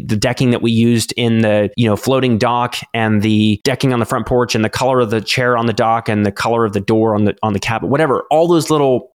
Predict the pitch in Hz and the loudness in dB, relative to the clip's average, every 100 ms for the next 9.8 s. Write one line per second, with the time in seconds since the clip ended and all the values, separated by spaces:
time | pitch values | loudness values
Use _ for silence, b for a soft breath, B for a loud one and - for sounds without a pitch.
0 | - - 160 151 123 123 117 110 - 131 | -6 -4 0 0 0 0 0 -2 0 0
1 | 143 120 110 107 110 104 - 95 104 113 | 2 2 2 2 0 -2 0 0 0 0
2 | 104 107 104 104 - - 147 131 110 117 | -2 -2 0 -2 -4 -6 -4 -2 -2 -2
3 | 110 107 - - 120 110 107 101 - 123 | 0 0 0 0 0 2 0 -2 0 0
4 | 123 107 101 - 165 185 170 - 165 156 | 2 0 -2 0 0 2 0 -2 -2 0
5 | 143 151 131 123 135 143 151 151 156 165 | 0 2 0 0 -2 -2 0 0 2 2
6 | 175 139 135 131 131 117 - - 156 156 | 0 -2 -2 0 2 0 -2 -6 -4 -4
7 | 135 131 117 104 120 110 101 - - 117 | -2 -2 -2 0 0 0 -2 -6 -2 2
8 | 123 147 185 - - 120 120 127 127 120 | 2 2 0 -2 -2 -2 0 0 0 -2
9 | - 117 113 110 - 95 - - | -4 -2 0 0 -2 -4 -4 -6